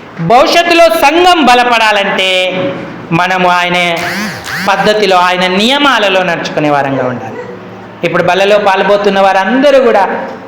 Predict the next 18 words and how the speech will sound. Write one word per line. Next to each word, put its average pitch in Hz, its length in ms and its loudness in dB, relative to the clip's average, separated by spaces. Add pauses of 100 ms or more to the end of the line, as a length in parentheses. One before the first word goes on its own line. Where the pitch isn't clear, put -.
హృదయ 240 400 2
పరిశీలన 185 540 0
చేసుకుందాం. 139 640 -4 (1080)
ప్రభా, 170 220 2
నువ్వు 175 180 0
నన్ను 175 240 0
రక్షించుకున్నావు, 175 840 -2
బాప్తిస్మం 190 640 0
ఇచ్చావు, 180 260 0
ఇక్కడ 190 260 -2
నాటావు, 190 800 -2 (760)
నేనేమన్నా 165 480 0
కదులుతున్నానా? 175 1000 0
వేరే 165 320 0
ఆలోచనలు 190 560 0
ఉన్నాయా? 170 460 0 (720)
నన్ను 160 220 0
క్షమించు. 143 680 -6